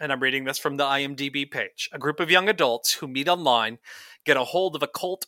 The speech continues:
underground graphic novel, which not only pins them as a target of a shadowy deep state organization, but also burdens them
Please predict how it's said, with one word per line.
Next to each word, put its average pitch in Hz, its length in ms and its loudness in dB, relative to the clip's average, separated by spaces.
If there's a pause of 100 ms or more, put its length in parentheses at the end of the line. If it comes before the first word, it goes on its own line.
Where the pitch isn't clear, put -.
underground 156 760 2
graphic 135 440 4
novel, 117 480 2 (480)
which 139 220 -2
not 170 200 8
only 190 240 0
pins 180 420 -4
them 143 260 4
as 123 160 -2
a 120 60 -6
target 143 400 0
of 123 100 -2
a 117 60 -4
shadowy 139 560 2
deep 143 320 -8
state 156 320 2
organization, 151 840 0
but 165 180 0
also 165 340 2
burdens 147 540 0
them 135 360 0